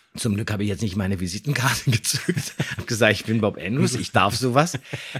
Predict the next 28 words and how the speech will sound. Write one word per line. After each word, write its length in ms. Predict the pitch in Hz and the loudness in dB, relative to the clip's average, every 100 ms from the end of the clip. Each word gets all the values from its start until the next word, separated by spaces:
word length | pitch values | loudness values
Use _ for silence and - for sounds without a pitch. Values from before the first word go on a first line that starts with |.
| - | -8
Äh, 320 | - 127 123 120 - 156 123 | 4 6 8 6 6 6 6
<laughs> 380 | - - - - | -2 -16 -2 4
der 80 | 127 | 6
meinte 320 | 135 160 135 | 8 6 4
dann 140 | 131 | 4
aber, 240 | 127 127 - | 2 0 -2
„Also, 240 | 110 110 - _ | -6 -8 -10 _
pass 160 | 135 123 | -4 -2
mal 100 | 110 | -4
auf, 260 | 82 - | -6 -6
wenn 140 | 120 131 | -2 0
du 80 | 127 | 0
Folgendes 440 | - 117 120 110 | 4 4 4 0
machst, 260 | 87 - 98 | -6 -6 -8
das, 180 | - - - - _ _ _ _ | -8 -12 -20 -20 _ _ _ _
beim 240 | 131 127 | 2 6
nächsten 300 | 127 190 - | 8 6 6
Mal 160 | 135 107 | 2 2
wird 120 | 113 | 2
der, 200 | 120 117 - _ _ _ _ - | 0 0 -4 _ _ _ _ -6
wird 200 | 117 131 | -2 0
der 180 | 117 | -2
Taxifahrer 640 | - 123 - 131 - 127 120 | -2 -4 -4 -4 0 2 4
bei 140 | 110 104 | 2 2
so 100 | 101 | 2
einer 200 | 104 104 | 2 2
richtigen 380 | 175 - 170 | 0 -2 -2
Entführung, 600 | - 98 - 90 87 107 | -2 -4 -4 -2 0 0